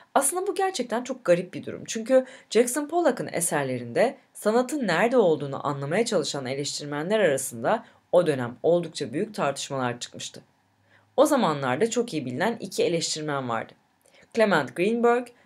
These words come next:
ve Harold Rosenberg. Pollock'ın eserleri Greenberg onları yerden kaldırana kadar sanat haline gelmedi. Sonra bir şekilde eserin dikeyliğiyle sanatsal anlam kazandı. Harold Rosenberg ise başka bir taraf aldı ve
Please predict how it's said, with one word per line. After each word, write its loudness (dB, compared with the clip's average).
ve 0
Harold 4
Rosenberg. 2
Pollock'ın 8
eserleri -2
Greenberg 4
onları 0
yerden 2
kaldırana 0
kadar 0
sanat -4
haline -4
gelmedi. 0
Sonra 2
bir 6
şekilde 0
eserin 0
dikeyliğiyle -2
sanatsal -4
anlam -2
kazandı. -8
Harold 8
Rosenberg 0
ise 0
başka 0
bir -8
taraf -4
aldı 2
ve 4